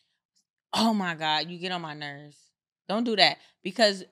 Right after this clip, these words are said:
men, I just had this conversation in your comments, because men blame women for picking, for picking the wrong men, right? But then you also blame us when we, when we, when we chilling,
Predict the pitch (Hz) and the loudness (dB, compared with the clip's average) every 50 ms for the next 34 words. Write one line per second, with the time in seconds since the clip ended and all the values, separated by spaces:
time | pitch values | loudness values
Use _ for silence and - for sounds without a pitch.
0 | _ _ 165 175 180 196 214 240 262 269 269 254 - - 190 233 226 190 220 226 | _ _ -10 -6 -2 0 2 4 4 2 2 0 0 2 2 2 2 -4 -8 -6
1 | - 240 214 208 214 196 - - - 202 196 196 - - 196 190 - 196 185 175 | 0 0 0 0 -2 -8 -12 -6 -4 -4 -4 -4 -6 -8 -8 -8 -8 -10 -10 -10
2 | 170 160 160 - - 180 165 160 160 156 180 165 - 190 165 160 170 160 185 220 | -8 -10 -10 -8 -6 -6 -6 -6 -8 -12 -14 -8 -6 -4 -4 -4 -6 -8 -6 -4
3 | 254 262 254 233 214 196 202 208 214 214 202 196 190 175 165 160 151 156 160 165 | -4 -4 -4 -6 -6 -6 -4 -4 -4 -6 -6 -6 -4 -4 -4 -6 -8 -8 -10 -12
4 | _ _ _ _ _ _ _ _ 151 143 - _ _ _ _ _ 185 180 175 165 | _ _ _ _ _ _ _ _ -20 -20 -20 _ _ _ _ _ 2 2 2 2
5 | - _ - - 262 247 - - 175 160 151 151 165 180 - - _ _ _ _ | 0 _ -6 -4 -4 -4 -4 -6 -6 -6 -6 -6 -10 -12 -16 -18 _ _ _ _
6 | _ _ _ - 196 190 - - 285 240 - 208 196 180 165 165 160 170 175 180 | _ _ _ -2 -2 -2 0 0 -2 0 0 -2 -4 -2 -2 -2 0 2 2 2
7 | 175 170 170 190 202 202 165 143 131 147 151 147 147 147 156 160 185 202 190 - | 0 0 2 4 4 6 6 4 2 -2 -8 -10 -6 -4 -2 0 -2 -2 -4 -8
8 | _ _ _ _ _ _ _ _ _ _ _ _ - 196 185 - 220 220 220 220 | _ _ _ _ _ _ _ _ _ _ _ _ 2 2 4 2 0 0 0 -2
9 | 214 156 - 151 208 262 262 262 247 214 202 190 185 185 185 180 175 180 185 180 | -4 0 6 6 6 6 6 2 -4 -6 -4 -4 -4 -2 -4 -4 -6 -8 -8 -8
10 | 175 175 170 170 170 165 156 147 156 - - - 139 147 143 147 139 123 - - | -8 -6 -6 -6 -6 -6 -6 -8 -12 -16 -14 -12 -10 -10 -8 -8 -10 -10 -12 -12
11 | 131 151 147 147 143 135 - - 226 220 214 220 220 220 226 226 | -12 -12 -10 -12 -12 -10 -4 -2 0 0 0 -2 -4 -4 -4 -6